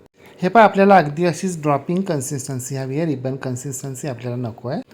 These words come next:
आपलं मिश्रण आता अगदी परफेक्ट तयार झालेलं आहे. लगेचच आपण याचे पॅनकेक तयार करायला घेऊया. त्यासाठी हे पहा, इथे आपल्याला गॅसवर पॅन गरम करण्यासाठी ठेवायचं आहे आणि त्यावर आधीच तेल किंवा तूप पसरवून घ्यायचं आहे. बटर पसरवून घेतलं तरी काहीच हरकत नाही.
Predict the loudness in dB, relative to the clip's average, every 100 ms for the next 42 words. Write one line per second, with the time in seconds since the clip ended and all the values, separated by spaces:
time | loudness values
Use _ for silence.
0 | -6 4 6 6 4 4 2 2 0 -2
1 | -2 -2 -2 -4 -4 0 0 0 -2 -2
2 | 0 -2 -4 -10 -8 -8 -6 -8 -8 -6
3 | -6 -4 -6 -6 -10 -10 -8 -8 -8 -8
4 | -8 -10 -10 -8 -8 -8 -14 _ _ -20
5 | _ 2 4 4 4 4 6 4 4 2
6 | 2 2 0 0 0 -2 -4 0 0 0
7 | 0 0 -2 -6 -6 -8 -8 -6 -6 -4
8 | -4 -4 -6 -4 -4 -2 -4 -4 -8 -8
9 | -8 -8 -8 -6 -6 -8 -12 -10 -10 -8
10 | -8 -6 -8 -8 -10 -12 -20 -18 -8 -4
11 | -4 -4 -4 -4 -2 -2 -4 -8 -8 -8
12 | -8 -10 -8 -10 -10 -12 -10